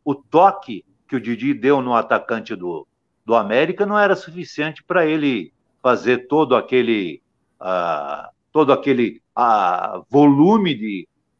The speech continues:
de impressões que ele acabou, ah, passando pro juiz, né?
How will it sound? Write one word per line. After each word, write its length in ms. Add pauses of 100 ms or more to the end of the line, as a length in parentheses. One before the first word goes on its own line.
de 380
impressões 840
que 100
ele 240
acabou, 680 (380)
ah, 340
passando 440
pro 200
juiz, 640
né? 320